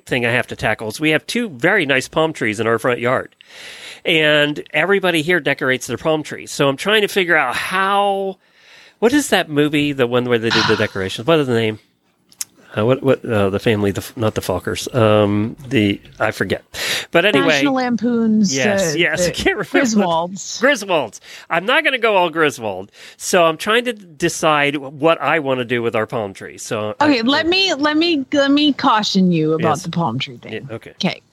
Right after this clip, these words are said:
Speaker 1: All right.
Speaker 2: So I saw a photo that my sister-in-law showed me the other day of palm trees. And, uh, what they had done is they had put lights on the,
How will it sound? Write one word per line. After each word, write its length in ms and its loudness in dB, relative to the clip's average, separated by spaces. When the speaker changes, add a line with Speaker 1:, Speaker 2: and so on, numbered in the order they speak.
Speaker 1:
All 60 -14
right. 80 -18
Speaker 2:
So 120 2
I 180 0
saw 640 4
a 80 -2
photo 800 0
that 280 -2
my 200 2
sister-in-law 1120 0
showed 240 0
me 220 4
the 160 4
other 160 2
day 200 2
of 140 -2
palm 260 2
trees. 380 2
And, 440 2
uh, 200 2
what 160 2
they 140 2
had 100 2
done 300 2
is 260 0
they 140 2
had 440 0
put 240 -2
lights 460 0
on 400 0
the, 400 2